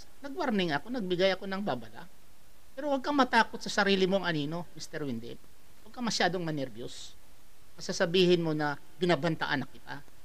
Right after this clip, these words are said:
Kasi kung yan, maninervyos ka, kung ano-ano lang sabihin mo,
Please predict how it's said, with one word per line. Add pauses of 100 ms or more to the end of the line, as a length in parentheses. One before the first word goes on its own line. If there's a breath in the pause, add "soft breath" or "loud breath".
(200)
Kasi
kung (320)
yan,
maninervyos
ka,
kung
ano-ano
lang
sabihin
mo,